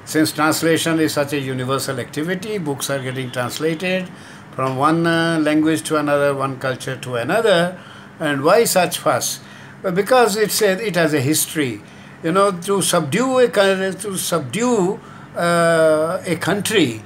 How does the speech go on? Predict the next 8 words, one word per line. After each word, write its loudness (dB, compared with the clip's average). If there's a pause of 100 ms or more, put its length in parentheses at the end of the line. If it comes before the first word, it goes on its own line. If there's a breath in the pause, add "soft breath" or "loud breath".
(260)
to 0
subdue 2
a 2
country, -2 (600 loud breath)
you, 0
you 2
have 2
to 2